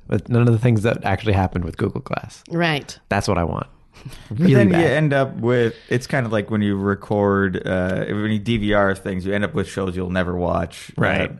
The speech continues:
Speaker 3: like, there are so many baseball games I have a very clear memory
Speaker 2: <laughs>
Speaker 3: of that. Like, I don't need to remember a game against the Baltimore Orioles in two thousand six when Vernon Wells went one for four, but they lost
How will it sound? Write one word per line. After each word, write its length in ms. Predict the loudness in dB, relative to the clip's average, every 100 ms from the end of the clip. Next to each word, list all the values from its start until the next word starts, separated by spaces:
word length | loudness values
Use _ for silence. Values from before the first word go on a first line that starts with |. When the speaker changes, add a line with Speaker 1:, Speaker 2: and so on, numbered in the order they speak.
| -8
Speaker 3:
like, 220 | -6 -6 -10 -20 -20 -20 -14 -4
there 240 | 0 2
are 160 | 2 0
so 320 | -2 -2 0
many 260 | 0 0 0
baseball 680 | 2 0 0 -2 0 2
games 460 | 2 0 0 -2 -4
I 120 | -2
have 220 | 0 0
a 80 | -2
very 320 | 0 0 0
clear 360 | 0 0 2 2
memory 560 | 2 2 4 4 4 4
Speaker 2:
<laughs> 0 |
Speaker 3:
of 640 | 4 4 4 2 0 0
that. 360 | 2 2 0 -4 _ _ -16 -8
Like, 180 | -6 -4
I 120 | -2
don't 260 | 0 0
need 220 | 0 0 0
to 100 | -2
remember 1000 | 2 2 2 2 2 2 4 4 4 2
a 280 | 2 2 2
game 240 | 0 0
against 260 | 0 -2 -4
the 60 | -4
Baltimore 520 | 0 0 0 -2 0
Orioles 540 | 2 2 2 2 0
in 280 | -2 -4 -6 -10
two 180 | -8 -4
thousand 420 | 0 0 0 -6
six 320 | -4 -6 -6 -6
when 180 | -6
Vernon 360 | 0 2 2 2
Wells 360 | 2 2 0 -2 -10 -20 -20 _
went 200 | -4 0
one 260 | 0 0 0
for 180 | -2 -2
four, 920 | 0 2 4 4 2 2 -2 -8 -8
but 160 | -4 -2
they 120 | 0
lost 580 | 0 2 4 2 -2 -12